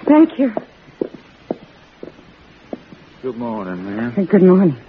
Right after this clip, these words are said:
Speaker 2: Sit down, won't you?
Speaker 1: Thank you. I can't tell you how happy I am, Mister Irvin.
Speaker 2: I can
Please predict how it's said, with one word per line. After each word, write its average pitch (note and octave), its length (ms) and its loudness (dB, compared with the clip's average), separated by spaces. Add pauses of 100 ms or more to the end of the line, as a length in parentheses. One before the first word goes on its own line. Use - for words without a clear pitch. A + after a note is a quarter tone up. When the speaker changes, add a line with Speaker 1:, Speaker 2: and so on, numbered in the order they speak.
(840)
Speaker 2:
Sit F#3+ 100 0
down, G2 460 -2
won't A#2+ 200 -10 (100)
you? G#3 180 -4 (100)
Speaker 1:
Thank F#3 260 -2
you. D3+ 80 -12 (2250)
I E3+ 160 0 (440)
can't G#3 260 4
tell E3+ 160 2
you C#3+ 100 4
how D#3 220 2
happy D#3 440 -2
I A#2 100 -4
am, B2+ 300 -4
Mister - 200 -6
Irvin. - 500 -8
Speaker 2:
I C#3 140 -6
can - 260 -10